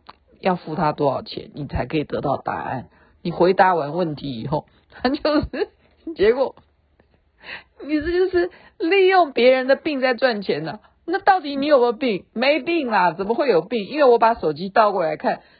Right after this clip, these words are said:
那个水流还是往下，那就代表说你根本就是故意在诈骗人家的视觉。<laughs> OK，我今天就讲到这边，在这边，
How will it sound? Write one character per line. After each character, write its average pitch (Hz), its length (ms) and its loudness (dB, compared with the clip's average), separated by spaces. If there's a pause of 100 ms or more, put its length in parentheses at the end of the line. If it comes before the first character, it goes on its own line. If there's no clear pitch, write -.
那 349 140 -4
个 349 120 2
水 190 200 -2
流 180 180 4
还 208 160 2
是 262 80 0
往 175 220 2
下， 180 400 2 (240)
那 330 80 -4
就 370 100 0
代 349 160 4
表 214 180 -2
说 254 140 -4
你 208 160 -8
根 262 280 -4
本 156 160 -6
就 214 180 -6
是 202 280 -12 (280)
故 233 260 -8
意 202 160 -8
在 208 160 -2
诈 196 360 2
骗 196 260 -4
人 139 160 -8
家 170 180 2
的 151 140 -2
视 160 380 -8
觉。 76 400 -16 (320)
<laughs> - 1500 -16
OK， 247 280 4
我 185 140 -2
今 220 140 -4
天 254 140 -4
就 247 100 0
讲 - 180 -4
到 147 120 0
这 151 140 -6
边， 151 340 -8
在 185 140 -4
这 185 100 -2
边， 180 280 -6